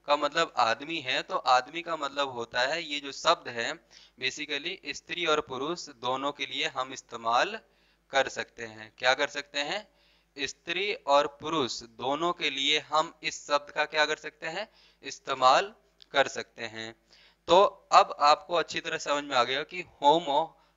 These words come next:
हम स्त्री को भी कह सकते हैं और पुरुष को भी कह सकते हैं। जैसे आप देखते हैं कि एक बच्चा जब पैदा होता है,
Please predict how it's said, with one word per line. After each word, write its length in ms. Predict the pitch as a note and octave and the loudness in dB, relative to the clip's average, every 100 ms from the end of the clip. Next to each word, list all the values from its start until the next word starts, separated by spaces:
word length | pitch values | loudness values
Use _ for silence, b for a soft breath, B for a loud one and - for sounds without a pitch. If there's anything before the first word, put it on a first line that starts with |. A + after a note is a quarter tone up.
| _ | _
हम 280 | - D#3+ F3 - | 0 0 0 -10
स्त्री 340 | A#2+ - - | -10 -8 -10
को 140 | D#3 D3+ | -4 -2
भी 100 | D#3+ | -2
कह 200 | D#3 D#3 | 0 0
सकते 340 | D#3+ - D#3 | -2 -10 -8
हैं 360 | D#3 G3+ F3+ b b b | -6 -6 -6 b b b
और 260 | D3 G3 E3 - | 6 6 2 -8
पुरुष 280 | D3 D3 | -6 -4
को 140 | - C#3 | -4 -4
भी 120 | B2+ | -4
कह 200 | A#2+ A2 | -4 -6
सकते 320 | A2+ A2 - | -6 -14 -12
हैं। 120 | A2+ | -12
जैसे 260 | A#2+ D#3 F#3 | -4 -2 4
आप 140 | F3+ | 4
देखते 300 | F3 D#3 - | 2 -6 -8
हैं 220 | D#3+ D#3 D#3 | -6 -6 -6
कि 180 | E3 - | -10 -6
एक 160 | D#3+ E3 | -6 -6
बच्चा 360 | C3+ - D3+ | -10 2 2
जब 220 | D3 D3 | 4 -2
पैदा 260 | - B2+ C#3+ | 0 2 4
होता 380 | C3+ A#2 A2+ A2 | 2 0 -2 -4
है, 200 | A2+ | -4